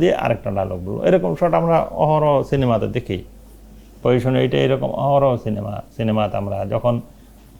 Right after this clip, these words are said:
মানে দুইজন যখন লাগে, দুইজন যখন তর্কাতর্কি হতে থাকে, তখন এই ধরনের শট আমরা দেখি। এবং এই ধরনের পজিশনে তখন সেটা মনে হয়, হ্যাঁ, আসলেই তো, দুইজন আসলেই তো একজন আরেকজনের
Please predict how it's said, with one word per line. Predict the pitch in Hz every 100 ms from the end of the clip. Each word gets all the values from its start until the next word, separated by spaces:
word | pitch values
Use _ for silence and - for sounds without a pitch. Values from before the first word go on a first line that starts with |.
| -
মানে | 117 120 117
দুইজন | 135 135 131 135 135
যখন | 139 131 120 117 - 127
লাগে, | 127 123 113 101 90 - - - - - - - - - - - - - - -
দুইজন | 117 120 120 123
যখন | 131 123 110 104 - - - 165 -
তর্কাতর্কি | - 151 160 160 139 131
হতে | 117 107
থাকে, | 92 90 90 - - - - - - -
তখন | 127 123
এই | 127 123
ধরনের | 113 110 110
শট | 104 98
আমরা | 98 95
দেখি। | 98 - 90 -
এবং | 113 113 -
এই | 151 135
ধরনের | 135 151 156
পজিশনে | 151 147 151 170 202 - - - - -
তখন | 131 123
সেটা | 135 127 110 -
মনে | 143 147
হয়, | 127 110
হ্যাঁ, | 107 110 98 92 107
আসলেই | - 104 98
তো, | 104 90
দুইজন | 104 98
আসলেই | 101 101 107 110 -
তো | 123 - - - - - - -
একজন | 101 107
আরেকজনের | 110 110 107 107